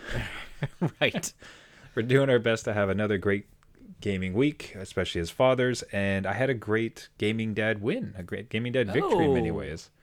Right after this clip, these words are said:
Speaker 2: great. Good to hear.
Speaker 1: So th-, one of our favorite activities now is we'll eat supper, and if the kids have been do-, good, they've done any homework they need to do, if they didn't act up in school, uh, we'll play a game, usually at night after supper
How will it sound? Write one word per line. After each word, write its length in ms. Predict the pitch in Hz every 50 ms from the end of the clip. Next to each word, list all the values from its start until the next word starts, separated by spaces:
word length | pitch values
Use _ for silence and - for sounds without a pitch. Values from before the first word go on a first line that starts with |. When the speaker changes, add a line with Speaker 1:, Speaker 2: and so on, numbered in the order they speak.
| -
Speaker 2:
great. 300 | - 123 175 - - -
Good 160 | - 120 127
to 60 | - 98
hear. 380 | 92 - - - 87 107 131 - _ -
Speaker 1:
So 220 | - - 123 120
th-, 100 | 113 113
one 180 | 113 110 117 120
of 100 | 120 -
our 420 | 113 107 107 104 104 101 107 104 - -
favorite 300 | - - 151 151 156 143
activities 440 | 131 - - 139 127 123 120 117 110
now 240 | 110 107 104 104 95
is 300 | 98 95 95 92 90 92
we'll 360 | 92 92 92 92 92 95 - -
eat 160 | 98 87 -
supper, 560 | - - 147 147 - - 147 143 139 131 131 - _
and 320 | - 104 98 98 92 92 90
if 300 | - 95 95 95 - -
the 100 | - -
kids 160 | - - 85
have 100 | 85 82
been 160 | - 82 82 82
do-, 140 | 107 117 - - - _ -
good, 320 | - 110 117 117 117 107 101
they've 160 | 90 85 82
done 340 | - 85 82 80 80 80 71
any 140 | 87 85 80
homework 320 | 80 90 95 98 98 -
they 100 | - 98
need 180 | 92 92 90 85
to 80 | -
do, 280 | 85 85 95 90 87 90
if 100 | 85 80
they 80 | - 82
didn't 160 | 85 82 80
act 200 | 82 82 - -
up 120 | 82 -
in 80 | 85 80
school, 480 | - - - 82 80 80 80 78 80 - _ _ - - - -
uh, 60 | 95 92
we'll 120 | 95 98
play 220 | 95 - 123 110 107
a 40 |
game, 280 | 104 110 120 104 73 73
usually 260 | 82 92 87 - 92
at 80 | 80 -
night 220 | 85 87 87 82 87
after 260 | 90 87 - - -
supper 460 | - - 85 80 - 80 78 78 78